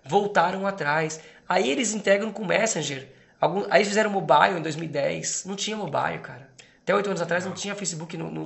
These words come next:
Speaker 1: no celular, esquece.
Speaker 2: Hum.
Speaker 1: Depois de alguns, depois ele faz, é, mensagem no Facebook, que é o Messenger, que depois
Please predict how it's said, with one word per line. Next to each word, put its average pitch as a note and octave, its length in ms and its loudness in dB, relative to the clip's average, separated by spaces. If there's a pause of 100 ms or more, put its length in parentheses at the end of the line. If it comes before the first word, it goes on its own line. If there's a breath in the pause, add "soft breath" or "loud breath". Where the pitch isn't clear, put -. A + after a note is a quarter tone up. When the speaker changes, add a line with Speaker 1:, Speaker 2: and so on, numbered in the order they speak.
Speaker 1:
no D#3 60 -12
celular, D3 380 -2
esquece. E3 600 -4 (320 loud breath)
Speaker 2:
Hum. D#3 80 -10
Speaker 1:
Depois G#3 360 4
de C4 40 0
alguns, A3+ 240 -2
depois F#3 400 0
ele B3+ 140 0
faz, A#3+ 380 4 (200 loud breath)
é, F3+ 200 2
mensagem G3 480 2
no G3+ 60 -4
Facebook, F3 800 -4 (240 soft breath)
que - 100 -4
é F#3 40 4
o F#3+ 60 4
Messenger, E3+ 460 2
que - 80 -12
depois F3+ 420 -4